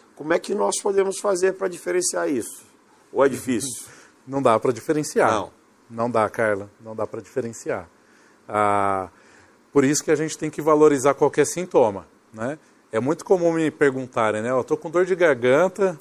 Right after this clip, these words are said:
Speaker 1: Uhum.
Speaker 2: e só senti um calafrio. Acho que é só uma gripe." É difícil saber se é só uma gripe. Pode ser já a covid.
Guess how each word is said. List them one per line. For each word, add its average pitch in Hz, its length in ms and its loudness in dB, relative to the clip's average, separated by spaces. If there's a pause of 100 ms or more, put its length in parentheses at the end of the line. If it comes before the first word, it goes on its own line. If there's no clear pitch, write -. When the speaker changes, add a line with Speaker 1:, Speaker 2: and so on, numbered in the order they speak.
(160)
Speaker 1:
Uhum. 127 280 -10
Speaker 2:
e 117 60 -8
só 156 140 2
senti 165 280 -4
um 175 80 -2
calafrio. 131 720 2 (1040)
Acho 120 160 -8
que - 60 2
é 147 60 2
só 160 140 0
uma 185 140 2
gripe." 127 440 2 (180)
É 113 120 0
difícil 160 420 -6
saber 254 300 -6
se - 100 -4
é - 40 -2
só 139 120 -4
uma 127 140 -4
gripe. 104 300 -6
Pode 113 320 -2
ser 147 140 0
já 131 160 2
a 131 60 2
covid. 170 540 -8